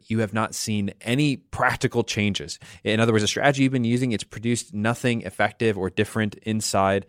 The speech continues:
of their lives. A good example of this is if you are dating or married to someone who has a substance abuse problem. And maybe you've tried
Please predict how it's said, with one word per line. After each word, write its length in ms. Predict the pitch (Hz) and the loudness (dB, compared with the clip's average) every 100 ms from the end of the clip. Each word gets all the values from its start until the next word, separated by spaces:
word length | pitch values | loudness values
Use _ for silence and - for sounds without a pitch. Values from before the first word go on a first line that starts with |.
| - - - | -18 -20 -8
of 120 | 101 | -4
their 180 | 98 98 | 0 4
lives. 460 | 113 127 76 - - - - | 6 6 4 -4 -16 -20 -8
A 80 | 113 | -2
good 160 | 113 143 | 4 4
example 480 | 117 110 113 123 | 4 0 0 2
of 120 | 110 95 | 2 2
this 260 | 98 - - _ - | 0 0 -8 _ -10
is 160 | 92 | -4
if 240 | 98 - 101 | -4 -6 -4
you 300 | 101 104 104 | -2 0 0
are 380 | 95 92 92 - | 0 0 -2 -2
dating 480 | 101 101 95 90 | 0 0 0 -4
or 140 | 80 92 | -4 -4
married 460 | 92 101 98 90 | -2 -2 -2 -4
to 80 | - | -6
someone 340 | - 98 92 90 | -6 -4 -4 -6
who 120 | 92 | -4
has 280 | 92 90 90 | -2 -2 -4
a 220 | 90 90 | -4 -4
substance 440 | 90 - - 117 90 | -4 -8 -6 -8 -8
abuse 280 | 85 85 | -10 -10
problem. 400 | - 82 78 - | -8 -6 -6 -8
And 100 | 90 | -6
maybe 280 | 95 120 139 | 0 2 2
you've 220 | 120 127 | 2 2
tried 460 | - - 113 117 117 | 0 2 4 6 2